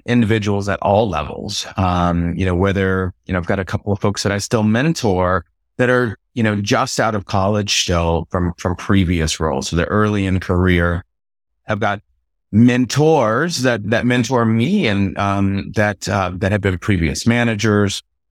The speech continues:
you know, previous, um, you know, partners, team members, et cetera, that, um, uh, that I keep in touch with. So it's a lot of those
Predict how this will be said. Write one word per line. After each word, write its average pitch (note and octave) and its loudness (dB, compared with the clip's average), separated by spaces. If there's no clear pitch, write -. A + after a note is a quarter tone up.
you E2+ -4
know, F2 0
previous, F#2 0
um, F2 0
you E2+ -10
know, D2+ -10
partners, G#2 -2
team G#2 2
members, F2+ 0
et D#2+ -4
cetera, E2 -2
that, E2 -2
um, D#2 -2
uh, E2+ -2
that E2+ 0
I E2+ 0
keep - -2
in E2 -4
touch D#2 -6
with. C#2 -6
So G#2 -2
it's G#2+ -2
a A#2+ -2
lot A#2 0
of F#3+ -2
those A2+ 0